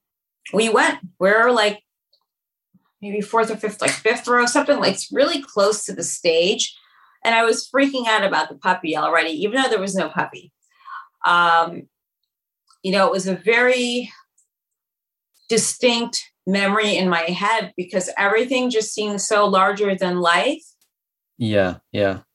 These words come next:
Speaker 1: People kind of like seeing a little kid at a concert.
Speaker 2: It would at that age as well. Like, it, it must have been very o-, overwhelming in a sense, you know, being so young and
Speaker 1: Yeah.
Speaker 2: a massive crowd and a band like that as well.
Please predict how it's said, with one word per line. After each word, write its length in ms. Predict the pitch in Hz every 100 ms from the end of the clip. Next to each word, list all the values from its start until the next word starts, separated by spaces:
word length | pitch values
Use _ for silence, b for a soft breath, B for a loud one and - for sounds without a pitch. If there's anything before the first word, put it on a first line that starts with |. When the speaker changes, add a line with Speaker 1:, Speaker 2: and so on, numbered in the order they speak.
| _ _ _ _ _ _ -
Speaker 1:
People 360 | 262 262 277
kind 240 | 277 254 233
of 120 | 185
like 260 | 190 208
seeing 320 | 208 - 226 226
a 60 |
little 260 | 208 202 190
kid 240 | - 214
at 120 | 196
a 80 | 185
concert. 720 | 180 180 175 196 214 220 214 - _ _ - - _ _ _ _ _ _ - B B -
Speaker 2:
It 100 | 139
would 200 | 170 175
at 140 | 131
that 220 | 135 135
age 320 | 127 143 151 127
as 140 | 98
well. 180 | 113 120
Like, 240 | 113 - -
it, 360 | 107 117 113 - - - -
it 120 | 113
must 200 | 120 117
have 40 | -
been 160 | 127
very 260 | 110 113 113
o-, 220 | 110 -
overwhelming 920 | 117 117 104 92 98 110 127 104 85 - _
in 120 | 104
a 60 | 92
sense, 460 | - 92 87 - - _ _ _ _ _ _ -
you 120 | 104
know, 120 | 101
being 180 | 104 104
so 180 | - 101
young 340 | 101 101 101
and 120 | 90
Speaker 1:
Yeah. 60 | 82
Speaker 2:
a 880 | - - _ _ _ - - - -
massive 400 | 98 92 - 98
crowd 360 | - 98 98 98
and 100 | 95
a 40 |
band 420 | 87 98 104 101
like 220 | 90 87 -
that 240 | 95 98 -
as 160 | 82
well. 280 | 90 92 85